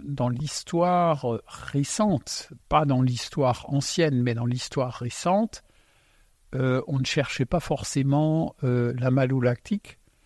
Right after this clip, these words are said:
et particulièrement pas sur les Riesling. Et donc, dans ce cas-là, il faut soutirer assez tôt,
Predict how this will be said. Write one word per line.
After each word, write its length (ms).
et 600
particulièrement 800
pas 200
sur 260
les 140
Riesling. 760
Et 80
donc, 380
dans 180
ce 120
cas-là, 440
il 80
faut 160
soutirer 580
assez 280
tôt, 320